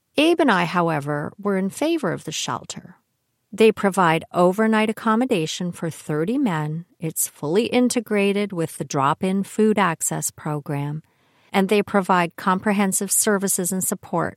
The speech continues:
in programs like the tenets of life management, health and wellness, income security, counseling and addiction services.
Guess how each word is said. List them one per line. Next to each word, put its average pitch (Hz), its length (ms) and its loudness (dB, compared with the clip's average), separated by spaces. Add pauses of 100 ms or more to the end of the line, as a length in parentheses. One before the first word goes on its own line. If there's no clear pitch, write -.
(120)
in 165 180 -4
programs 160 840 -4
like 147 560 -6 (380)
the 151 220 -4
tenets 160 520 -4
of 170 160 -2
life 147 380 -4
management, 180 880 -4 (400)
health 147 340 -2
and 147 120 -2
wellness, 190 840 0
income 156 460 -4
security, 196 920 -4 (340)
counseling 185 540 0
and 175 80 -2
addiction 180 520 -4
services. - 800 -6